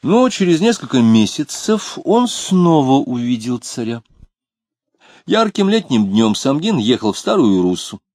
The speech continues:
Скрипучий, гремящий поезд, не торопясь, катился по полям Новгородской губернии. Вдоль железнодорожной линии стояли в полусотне шагов друг от друга новенькие солдатики.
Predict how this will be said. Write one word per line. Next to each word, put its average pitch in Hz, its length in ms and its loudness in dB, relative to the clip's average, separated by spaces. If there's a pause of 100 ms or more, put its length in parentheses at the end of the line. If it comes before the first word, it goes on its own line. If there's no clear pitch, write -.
Скрипучий, 214 720 -2
гремящий 120 760 -4
поезд, 107 560 2
не 104 100 -4
торопясь, 87 600 -2
катился 202 640 -8 (240)
по 185 120 -8
полям 165 500 0
Новгородской 82 580 -6
губернии. 80 580 -6 (600)
Вдоль 135 580 2
железнодорожной 123 760 2
линии 123 680 0 (360)
стояли 127 680 0
в - 140 -6
полусотне 104 580 -4
шагов 90 480 0
друг 101 300 0
от 82 140 -4
друга 120 420 -2
новенькие 101 560 -2
солдатики. 82 880 -8